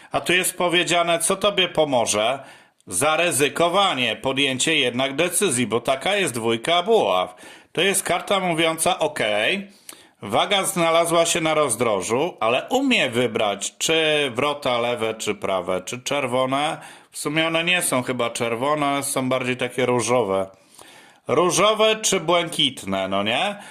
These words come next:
Czyli co tobie pomoże? Śmiałe, odważne decydowanie.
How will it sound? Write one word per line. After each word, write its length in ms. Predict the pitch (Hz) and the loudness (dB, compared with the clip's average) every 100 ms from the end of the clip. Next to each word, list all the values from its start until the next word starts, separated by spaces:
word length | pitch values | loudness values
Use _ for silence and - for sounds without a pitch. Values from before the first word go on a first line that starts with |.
| - - - | -20 -16 -6
Czyli 400 | 170 175 175 175 | 0 2 0 0
co 180 | - | -2
tobie 300 | 202 220 190 | 0 0 0
pomoże? 760 | 185 175 151 139 110 123 151 160 - _ | 0 0 2 2 2 0 0 -4 -12 _
Śmiałe, 760 | - - 160 180 180 170 175 - | -10 -6 -2 0 2 2 2 0
odważne 600 | 135 120 143 143 135 139 | -2 2 2 2 0 -2
decydowanie. 880 | 123 123 - 117 110 101 98 90 87 | 0 0 0 0 2 2 0 -2 -8